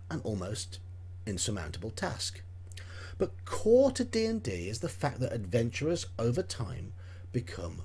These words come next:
more potent, more powerful, more magical. And this is the antithesis to horror.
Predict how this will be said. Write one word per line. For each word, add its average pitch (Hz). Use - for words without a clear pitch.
more 104
potent, -
more 151
powerful, -
more 139
magical. -
And 151
this -
is 110
the 120
antithesis -
to -
horror. 120